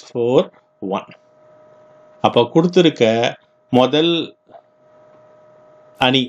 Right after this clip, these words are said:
அதாவது அணி ஏவை நான் என்னவா மாத்திருக்கேன்? உங்களுக்கு அலகு அணியா மாத்திட்டேன். நான் ஏற்கனவே சொன்ன மாதிரி இது அலகு அணியா மாறினா, ஏ வந்து அலகு அணியா மாறினா, அலகு அணி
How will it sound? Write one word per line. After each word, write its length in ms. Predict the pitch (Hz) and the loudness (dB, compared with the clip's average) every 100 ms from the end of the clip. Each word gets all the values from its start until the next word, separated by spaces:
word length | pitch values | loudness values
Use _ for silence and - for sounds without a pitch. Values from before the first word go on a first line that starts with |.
| 117 | -2
அதாவது 260 | 127 139 160 123 | -2 -2 -4 -2
அணி 140 | 147 156 120 131 151 | 0 0 -2 2 2
ஏவை 220 | 170 127 147 | 2 0 -2
நான் 120 | 147 | -2
என்னவா 200 | 143 190 190 | 0 0 2
மாத்திருக்கேன்? 440 | 175 180 190 175 185 | 0 0 -2 -2 0
உங்களுக்கு 280 | 180 170 127 - - - _ 120 | 0 2 2 2 -4 -20 _ 2
அலகு 340 | 131 175 196 175 | 4 4 0 -2
அணியா 300 | 156 139 165 180 | -2 -2 -2 0
மாத்திட்டேன். 460 | 131 131 156 123 110 | 2 2 0 -6 -6
நான் 140 | 117 | -4
ஏற்கனவே 320 | 120 120 147 202 202 | -4 0 0 2 0
சொன்ன 160 | 160 135 | 0 0
மாதிரி 220 | 120 113 120 127 - _ 143 | 0 2 0 -2 -14 _ 4
இது 180 | 202 262 226 | 6 6 4
அலகு 260 | 170 190 185 | 4 2 0
அணியா 260 | 175 160 156 165 | 0 -2 -2 -2
மாறினா, 400 | 127 127 123 117 120 107 98 123 | 0 -2 0 0 2 0 -2 2
ஏ 80 | 151 202 220 | 4 4 2
வந்து 180 | 175 175 175 | -2 -2 0
அலகு 220 | 131 139 139 | 0 0 -2
அணியா 220 | 131 123 110 | -4 -4 -4
மாறினா, 320 | 98 101 101 113 123 - _ 135 | -6 -4 0 0 -2 -10 _ 2
அலகு 200 | 185 208 | 2 0
அணி 80 | 208 | -2